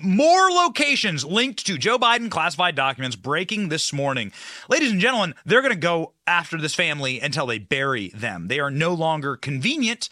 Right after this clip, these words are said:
to the permanent state, the super state that actually runs your government, and so they are going to take the hatchet to them. They're gonna go after all of Biden's properties. Mark my words, the reason why he's going to Camp David this weekend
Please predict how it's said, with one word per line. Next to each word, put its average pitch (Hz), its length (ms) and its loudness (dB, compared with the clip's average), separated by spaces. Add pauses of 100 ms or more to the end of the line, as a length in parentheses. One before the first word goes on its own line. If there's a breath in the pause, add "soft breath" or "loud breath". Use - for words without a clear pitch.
(300 loud breath)
to 190 180 -2
the 165 140 -2
permanent 247 420 0
state, 190 280 -2
the 202 60 -8
super 220 260 -2
state 190 140 -2
that 156 120 -2
actually 143 200 -4
runs 202 300 0
your 180 160 0
government, 151 400 -2 (240 loud breath)
and 202 100 0
so 202 120 0
they 156 240 0
are 151 120 0
going 131 260 -2
to 127 100 -8
take 120 420 -8 (180 loud breath)
the 156 120 -2
hatchet - 580 -2 (200 loud breath)
to 220 160 0
them. 127 280 -4 (420 loud breath)
They're 220 100 0
gonna 285 120 2
go 240 140 2
after 208 220 -2
all 220 360 2
of 160 80 -2
Biden's 139 360 -2
properties. 202 600 -4
Mark 220 300 0
my 208 160 0
words, 180 320 -2
the 151 80 -4
reason 208 320 -2
why 220 200 0
he's 196 160 -4
going 165 260 0
to - 80 -10
Camp 180 240 -4
David 170 240 -4
this - 160 -8
weekend 127 420 -4